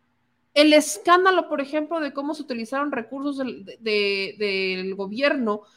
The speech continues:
para el rancho de Vicente Fox, fue un escandalazo. ¿Y qué pasó? Terminaron desapareciendo los expedientes. No, hombre, estos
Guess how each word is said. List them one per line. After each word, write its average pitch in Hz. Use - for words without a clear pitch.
para 247
el 233
rancho 285
de 320
Vicente 277
Fox, -
fue 370
un 440
escandalazo. 247
¿Y -
qué 330
pasó? 339
Terminaron 254
desapareciendo 233
los 214
expedientes. 208
No, 330
hombre, 233
estos 254